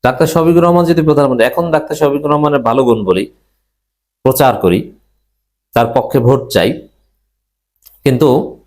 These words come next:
ডাক্তার শফিকুর রহমান প্রধানমন্ত্রী হলে তার সমালোচনা করব, আমি তাকে বলে দিয়েছি, এবং তিনি অ্যাপ্রিসিয়েট করেছেন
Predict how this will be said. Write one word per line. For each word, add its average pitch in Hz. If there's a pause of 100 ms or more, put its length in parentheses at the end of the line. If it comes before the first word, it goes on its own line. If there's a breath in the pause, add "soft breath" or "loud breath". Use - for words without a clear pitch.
(560)
ডাক্তার 117
শফিকুর 151
রহমান 156
প্রধানমন্ত্রী 156
হলে 151
তার 143
সমালোচনা 90
করব, 73 (1200)
আমি 135
তাকে 156
বলে 113
দিয়েছি, 78 (1120)
এবং 127
তিনি 156
অ্যাপ্রিসিয়েট 151
করেছেন -